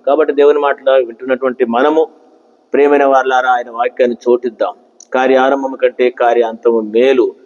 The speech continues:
ఆ విధంగా ఇస్రాయేలుకి ఏ విధంగానైతే వారు దేవుడు వాగ్దానం చేసి చేస్తున్నాడో, ఈ దినము నీతో నాతో కూడా ఈ మాట మాట్లాడుతూ ఉన్నాడు.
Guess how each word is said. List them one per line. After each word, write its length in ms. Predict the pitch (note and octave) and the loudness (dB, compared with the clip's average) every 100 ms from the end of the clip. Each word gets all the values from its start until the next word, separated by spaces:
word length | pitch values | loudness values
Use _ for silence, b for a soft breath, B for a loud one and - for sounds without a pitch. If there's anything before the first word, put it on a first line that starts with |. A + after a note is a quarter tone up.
| b _ - | b _ -2
ఆ 20 | |
విధంగా 360 | A#2+ B2+ D3 C#3+ | 2 2 4 2
ఇస్రాయేలుకి 460 | B2+ D3+ C#3+ C3 | 2 2 2 2
ఏ 60 | C3 | 2
విధంగానైతే 480 | D3+ D#3+ E3 E3+ E3 | 4 4 4 2 2
వారు 200 | D#3 C3 | 2 0
దేవుడు 200 | A#2+ B2 | 0 2
వాగ్దానం 460 | A#2+ A#2 A#2 B2 A#2+ | 2 -2 -4 -6 -6
చేసి 300 | A2+ - G#2+ | -8 -8 -6
చేస్తున్నాడో, 580 | G#2+ - A2 G#2+ G#2 G2+ b b b A#2 | -6 -6 -4 -2 0 -2 b b b 0
ఈ 100 | A#2+ | 2
దినము 260 | B2+ B2 | 2 2
నీతో 340 | A2+ C3 C#3+ D3 | 2 0 2 2
నాతో 280 | C#3 B2+ | 2 0
కూడా 160 | B2 B2 | 2 2
ఈ 40 | |
మాట 260 | A2 G#2+ A2 | 2 -2 -8
మాట్లాడుతూ 640 | G#2+ G#2+ - G#2+ G2+ G2+ | -8 -8 -6 -4 -4 -6
ఉన్నాడు. 340 | F2+ E2+ E2+ | -8 -8 -20